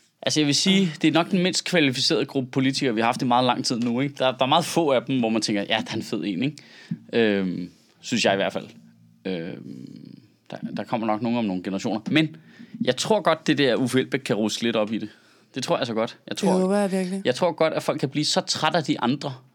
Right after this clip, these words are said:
Speaker 1: Af, af sådan per helt, "Nå, okay, så har jeg tænkt mig at sige en meningsmåling, at jeg peger på ham. Eller jeg stemmer på ham." Også selvom de måske ikke engang har tænkt sig at gøre det. Sådan lidt Nye Borgerlige-agtigt. Jeg, jeg ved ikke,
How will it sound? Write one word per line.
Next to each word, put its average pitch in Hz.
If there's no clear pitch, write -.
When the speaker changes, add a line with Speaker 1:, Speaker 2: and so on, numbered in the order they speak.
Speaker 1:
Af, 139
af 139
sådan 147
per 131
helt, 131
"Nå, -
okay, 82
så -
har 92
jeg 90
tænkt -
mig 110
at 92
sige 107
en 98
meningsmåling, 95
at 90
jeg 92
peger 95
på 95
ham. 90
Eller 107
jeg 95
stemmer 107
på 92
ham." 92
Også 127
selvom 127
de 110
måske 101
ikke 127
engang 107
har -
tænkt -
sig 120
at 98
gøre 104
det. 120
Sådan 147
lidt 139
Nye 147
Borgerlige-agtigt. 123
Jeg, 147
jeg 156
ved 165
ikke, 165